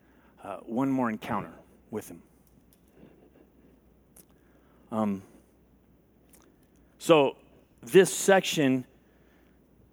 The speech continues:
of a father passing on wisdom and insight to his son,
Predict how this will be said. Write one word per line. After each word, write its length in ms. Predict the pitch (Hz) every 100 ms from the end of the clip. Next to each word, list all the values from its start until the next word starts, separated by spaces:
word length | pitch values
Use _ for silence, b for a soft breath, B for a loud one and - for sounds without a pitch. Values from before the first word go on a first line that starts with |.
| _ _ _ _
of 160 | - 127
a 80 | 123
father 680 | - 165 180 180 139 123 - - - - - - _
passing 520 | - 175 160 - 151
on 460 | 143 139 123 110 117
wisdom 600 | 120 143 123 - 92 87 - - - -
and 180 | 127 127
insight 520 | 139 131 120 101 -
to 120 | -
his 120 | 113
son, 380 | - 143 120 90